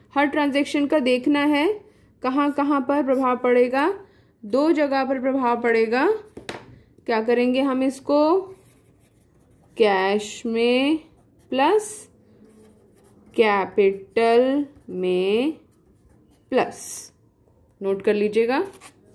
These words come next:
नंबर टू, सोल्ड, सॉरी, पहले परचेज करेंगे। Purchased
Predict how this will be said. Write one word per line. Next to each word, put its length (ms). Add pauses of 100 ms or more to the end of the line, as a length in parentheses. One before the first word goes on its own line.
(1080)
नंबर 840 (1040)
टू, 360 (3000)
सोल्ड, 1080 (320)
सॉरी, 340 (600)
पहले 180
परचेज 480
करेंगे। 460 (920)
Purchased 1400